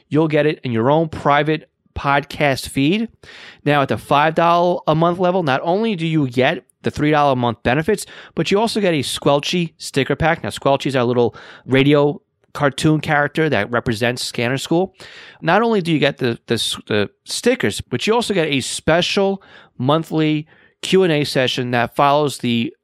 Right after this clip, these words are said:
general Q and A session I do on YouTube and Facebook, just for you guys, just to help you out.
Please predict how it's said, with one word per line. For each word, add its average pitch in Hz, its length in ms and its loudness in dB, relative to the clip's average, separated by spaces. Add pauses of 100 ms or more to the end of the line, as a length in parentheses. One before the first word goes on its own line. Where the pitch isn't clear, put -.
(140)
general 139 480 0
Q - 220 -4
and 113 80 -4
A 110 40 -4
session 104 380 -4
I 107 80 -2
do 110 240 0
on 107 180 -2
YouTube 107 340 -4
and 95 140 -8
Facebook, 98 380 -4 (340)
just - 240 0
for - 80 -6
you 131 160 2
guys, 117 380 0
just 139 240 -2
to 123 60 -4
help 113 180 -2
you 104 80 0
out. 95 240 -2